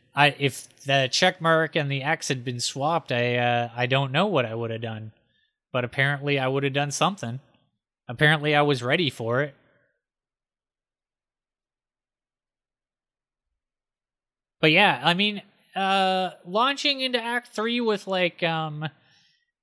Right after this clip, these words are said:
you know, a lot of, uh, things that are sort of traditional Dungeons and Dragons. Not only do we have a classic, you know, New Hope, aren't you a little short for a stormtrooper maneuver?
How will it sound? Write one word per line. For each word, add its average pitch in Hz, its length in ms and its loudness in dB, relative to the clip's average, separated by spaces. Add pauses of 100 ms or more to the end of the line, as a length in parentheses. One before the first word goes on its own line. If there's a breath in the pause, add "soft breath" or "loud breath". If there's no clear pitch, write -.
(240)
you 214 140 2
know, 185 140 4
a 170 140 -4
lot 240 240 2
of, 165 320 0
uh, 147 360 2
things 156 380 -4
that 143 180 -2
are 131 140 0
sort 143 260 0
of 127 420 -4 (720)
traditional 139 960 0 (440)
Dungeons 143 320 -2
and 139 160 -6
Dragons. 123 580 -2
Not 147 180 -2
only 151 300 -2
do 139 140 -4
we 139 140 0
have 131 260 -2
a 123 40 -4
classic, 139 840 -4 (480 soft breath)
you 139 160 -4
know, 123 560 -2
New 143 260 -4
Hope, 127 480 -4 (240)
aren't 135 220 -2
you 143 80 2
a - 0 -
little 127 420 -2 (280)
short 139 360 0
for 131 200 -2
a - 20 0
stormtrooper 135 1120 -2
maneuver? 135 680 -2